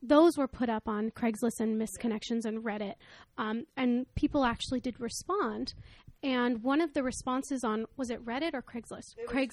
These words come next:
Speaker 2: Craigslist.
Speaker 1: was, um, a girl who said that she was the daughter, but it was said in a way that was like, "This is fucked up, take it down," and red, and she red flagged the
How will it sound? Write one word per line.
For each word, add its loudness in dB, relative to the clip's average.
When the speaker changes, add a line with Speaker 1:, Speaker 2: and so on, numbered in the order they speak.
Speaker 2:
Craigslist. -8
Speaker 1:
was, 0
um, -2
a 2
girl 4
who 2
said -2
that -4
she -6
was -4
the -6
daughter, -2
but 6
it 8
was 2
said 6
in 6
a 4
way 2
that 0
was -2
like, -4
"This 2
is -4
fucked -2
up, -2
take -4
it -4
down," -6
and 2
red, 2
and 0
she -6
red 0
flagged -2
the 2